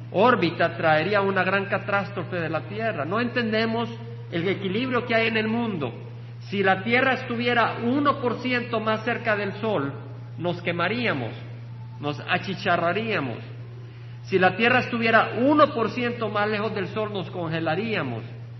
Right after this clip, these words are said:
Pero el mundo dice que venimos del mono y por accidente. Y el Señor nos va a demostrar de que si fuera accidente, ¿cómo? Cuando empieza a haber un poco de desorden, empezamos a sufrir.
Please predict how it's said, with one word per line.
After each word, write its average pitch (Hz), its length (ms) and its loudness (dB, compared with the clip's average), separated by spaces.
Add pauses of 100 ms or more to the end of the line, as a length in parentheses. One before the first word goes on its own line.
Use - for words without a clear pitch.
(340)
Pero 165 180 2
el 175 60 4
mundo 214 300 2
dice 202 240 -2
que 196 100 -2
venimos 196 380 -2
del 190 140 -2
mono 196 280 -2
y 190 60 -2
por 185 180 -2
accidente. 180 800 -2 (880)
Y 160 80 -6
el 147 60 -2
Señor 175 300 0
nos 202 120 0
va 196 100 4
a 202 40 6
demostrar 196 720 2
de 170 80 -2
que 165 100 -4
si 160 140 -2
fuera 185 240 0
accidente, 180 640 -4
¿cómo? 143 600 0 (600)
Cuando 151 240 2
empieza 202 400 0
a 190 40 4
haber 190 160 4
un 185 140 -4
poco 190 300 -2
de 175 100 2
desorden, 165 540 -2
empezamos 151 580 -4
a 151 60 -6
sufrir. 123 460 -8